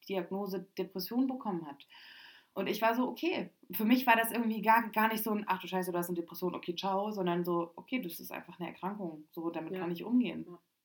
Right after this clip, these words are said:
Speaker 1: Keine Ahnung, mein,
Speaker 2: Ja.
Speaker 1: meine beiden Ex-Freunde <laughs> waren auch depressiv.
Speaker 2: Mhm.
Speaker 1: Ähm, war nicht nur schön, aber es ist
Speaker 2: Ja.
Speaker 1: für mich kein, "Ach du Scheiße, auf gar keinen Fall, bitte geh weg",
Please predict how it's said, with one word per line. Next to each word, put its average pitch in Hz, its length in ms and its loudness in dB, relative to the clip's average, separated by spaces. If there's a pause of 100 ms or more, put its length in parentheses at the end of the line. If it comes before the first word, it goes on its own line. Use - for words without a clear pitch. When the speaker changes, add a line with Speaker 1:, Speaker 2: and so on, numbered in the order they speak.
(120)
Speaker 1:
Keine 180 200 -2
Ahnung, 185 460 0
mein, 190 260 2
Speaker 2:
Ja. 185 80 -2
Speaker 1:
meine 196 240 2
beiden 196 260 4
Ex-Freunde 226 960 -2 (260)
<laughs> - 240 -20
waren 190 260 2
auch 247 280 6
depressiv. 170 680 -6 (160)
Speaker 2:
Mhm. 170 460 -2
Speaker 1:
Ähm, 196 540 -2 (1300)
war 208 300 6
nicht 233 400 0
nur 220 300 4
schön, 262 440 4 (120)
aber 190 220 4
es 185 120 0
ist 196 80 -4
Speaker 2:
Ja. 185 60 0
Speaker 1:
für 214 80 0
mich 247 260 8
kein, 202 540 0 (220)
"Ach 185 160 2
du 208 100 -4
Scheiße, 180 420 2
auf - 100 -4
gar 175 120 2
keinen 185 180 -4
Fall, 175 220 4
bitte 190 380 2
geh 208 280 0
weg", - 260 -2